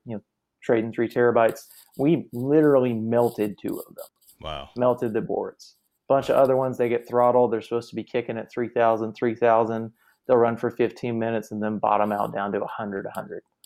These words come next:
Speaker 1: Um, Shell is never gonna slow down. You'll get that about twenty-five hundred, two thousand read write speed, so you lose just a little bit of top end,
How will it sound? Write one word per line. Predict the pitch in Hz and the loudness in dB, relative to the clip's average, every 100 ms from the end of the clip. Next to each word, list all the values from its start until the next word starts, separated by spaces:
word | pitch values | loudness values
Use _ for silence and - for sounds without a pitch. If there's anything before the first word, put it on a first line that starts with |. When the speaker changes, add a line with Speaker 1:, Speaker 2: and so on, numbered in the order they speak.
| _ _ _ _ _ _ - | _ _ _ _ _ _ -10
Speaker 1:
Um, | 110 104 101 | -6 -4 -6
Shell | - 127 127 123 | 2 6 8 6
is | 113 | 4
never | 120 120 117 113 110 | 2 2 4 2 2
gonna | 107 104 | 0 -4
slow | - 101 101 | -2 0 0
down. | 98 95 | -2 -4
You'll | 101 110 | -4 -2
get | 117 | 0
that | 120 113 | 2 2
about | 113 110 - | 4 2 -2
twenty-five | 120 117 123 113 | -8 -2 2 2
hundred, | 113 113 110 101 | 0 -2 -2 -4
two | - 113 | -4 -2
thousand | 123 113 110 107 | 2 2 2 -2
read | 113 110 | -2 2
write | 113 110 | 2 2
speed, | - 127 127 131 | -4 -4 -4 -4
so | 120 | -4
you | 117 160 | -2 -2
lose | 196 220 | -4 -6
just | - 226 - | -6 -8 -6
a | 254 | -4
little | 240 240 | -2 2
bit | 240 | 2
of | 240 233 | 2 4
top | 185 165 | 4 4
end, | 196 214 | 0 -2